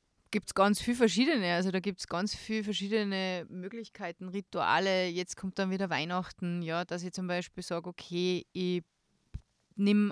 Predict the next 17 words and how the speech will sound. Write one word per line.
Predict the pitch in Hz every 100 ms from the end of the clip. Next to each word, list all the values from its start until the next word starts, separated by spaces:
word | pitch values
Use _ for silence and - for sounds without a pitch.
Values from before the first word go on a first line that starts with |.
| -
äh, | 190 190 190 190 185 185 185
vom | - 196 190 190 190 190 180 -
Christbaum | 226 - 214 202 196 202 - _ _ _ _ _ _ _
einen | 185 185
Zweig, | - 180 208 214 170
schneid | - 190 185 -
den | 196
ab, | - 208 - - - _ _
schmück | - 220 226 -
den | 208 185
auch | 196
nicht, | 190 190 - - _
leg | 190 202 -
den | 202 202
zum | 208 196
Friedhof. | - 208 - 190 196 180 - - - - - - _ -
Ähm, | 190 190 185 185 180